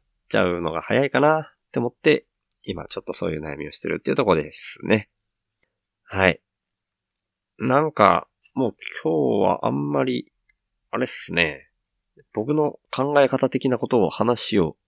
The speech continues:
する余白がない状態でしたね。なんか昨日の話の続きと、昨日今日であったことみたいなの話してたら、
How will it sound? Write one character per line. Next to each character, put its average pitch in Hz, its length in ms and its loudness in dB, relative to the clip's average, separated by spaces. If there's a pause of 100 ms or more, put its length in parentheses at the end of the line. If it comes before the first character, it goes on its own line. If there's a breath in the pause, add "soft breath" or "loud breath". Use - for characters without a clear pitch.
(220)
す - 260 -4
る 110 260 -2 (200)
余 110 180 4
白 143 300 2
が 127 260 2 (180)
な 127 160 4
い 92 160 2
状 90 280 -4
態 80 440 -6
で 85 100 -2
し - 160 -12
た - 140 -12
ね。 80 300 -6 (760)
な 120 80 -6
ん - 40 -10
か 95 80 -8
昨 - 100 -10
日 117 60 -2
の 123 420 0 (260)
話 117 360 -6
の 113 80 -4
続 117 200 -6
き - 100 -6
と、 107 280 2 (720)
昨 117 260 0
日 - 60 -16
今 117 140 6
日 87 40 4
で - 100 2
あ - 80 0
っ - 100 -8
た 90 120 2
こ 87 100 0
と 87 120 2
み 82 100 0
た 80 100 -2
い 76 40 -2
な 76 60 -6
の 73 120 -10
話 95 240 -2
し - 20 -10
て - 80 -4
た 80 120 -6
ら、 - 200 -6